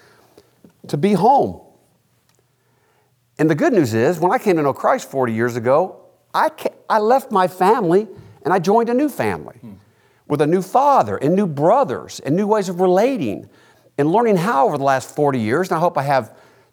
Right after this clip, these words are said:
Speaker 1: twenty, thirty more, uh, on this earth to, to learn how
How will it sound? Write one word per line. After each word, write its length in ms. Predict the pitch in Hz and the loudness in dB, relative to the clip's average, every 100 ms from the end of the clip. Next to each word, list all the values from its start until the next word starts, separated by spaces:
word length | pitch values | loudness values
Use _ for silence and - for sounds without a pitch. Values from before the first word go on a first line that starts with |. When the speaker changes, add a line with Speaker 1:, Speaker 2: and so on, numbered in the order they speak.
| - | -8
Speaker 1:
twenty, 260 | 165 165 | -2 -2
thirty 300 | 131 156 139 | 0 -2 0
more, 440 | 117 220 214 175 - - _ _ _ - | 2 2 2 0 -6 -20 _ _ _ -8
uh, 100 | 120 | -4
on 160 | 127 127 | 0 2
this 260 | 160 - - | 0 -2 -4
earth 460 | 113 127 165 - - | 0 0 -2 -8 -6
to, 120 | 165 - | -4 -4
to 120 | - 147 | -4 -2
learn 280 | 135 180 | 2 0
how 640 | 143 - 220 294 156 170 - | 0 -2 -2 0 -2 -4 -12